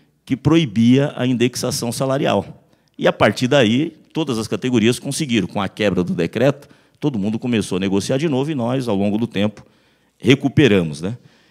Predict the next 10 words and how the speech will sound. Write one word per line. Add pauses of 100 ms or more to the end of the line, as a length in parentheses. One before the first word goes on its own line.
(200)
Então,
foi (100)
momentos
bem
difíceis (380)
e
que
nós
estamos
vendo